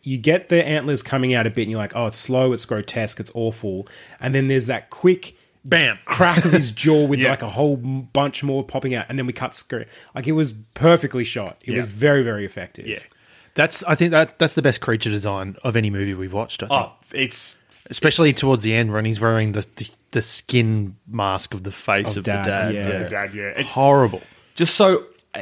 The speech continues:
Speaker 3: it looks so alien too,
Speaker 1: Mm.
Speaker 3: because it's, but, but also it kinda looks like an animal.
Speaker 1: Yeah.
Speaker 3: Like, it's, it's almost a bunch of things. Like, it's got the horns, but it's got too many.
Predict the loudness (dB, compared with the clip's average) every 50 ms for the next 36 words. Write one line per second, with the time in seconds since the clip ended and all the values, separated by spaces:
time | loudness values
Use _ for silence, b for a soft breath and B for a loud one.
0 | -12 -10 -6 -2 -2 -2 0 -2 -4 -2 2 4 4 4 4 2 0 0 2 2
1 | 2 2 2 0 -2 -4 -6 -8 -6 -8 -6 -6 -6 -4 -2 -2 0 2 2 4
2 | 2 2 0 -2 -8 -8 -6 0 2 2 2 2 0 0 2 2 2 0 0 -2
3 | -2 -2 -2 -2 -6 -6 -6 -4 0 0 0 0 0 -4 -6 -6 -4 -4 -4 -4
4 | -4 -6 -6 -6 -6 -8 -8 -10 -12 _ -10 -8 -6 -6 -4 -4 -4 -2 -2 -4
5 | -6 -6 -12 _ -10 -10 -8 -4 2 4 6 6 6 6 4 4 2 0 -4 -6
6 | -6 -6 0 2 2 2 0 -4 -6 -6 -6 -6 -6 -6 -8 -8 -6 -6 -6 -4
7 | -4 -6 -8 -4 -2 0 2 2 2 0 0 -2 -4 -4 -4 -8 -12 -12 -10 -10
8 | -8 -6 -2 0 2 2 4 4 2 2 0